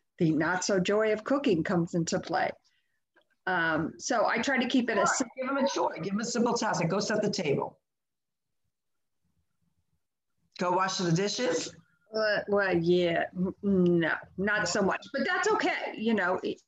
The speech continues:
Speaker 1: it, I don't mind that part of it. But, you know, the, b-, you know, now I'm thinking about baking, even though we don't
Speaker 2: Wow.
Speaker 1: have a lot of people in the,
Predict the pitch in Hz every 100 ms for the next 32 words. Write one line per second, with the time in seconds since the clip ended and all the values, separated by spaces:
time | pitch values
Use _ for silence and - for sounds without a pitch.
0 | - - - _ _ _ _ 220 254 247
1 | 220 220 208 196 - - 180 180 175 160
2 | - _ _ _ - 240 233 240 - -
3 | _ 233 262 233 196 - - _ - 202
4 | 208 185 - - 247 214 196 208 220 269
5 | 277 240 233 226 208 185 185 - 202 208
6 | 180 156 175 170 _ _ _ _ _ 220
7 | 214 202 196 190 202 196 147 - - 190
8 | 185 - 214 202 185 175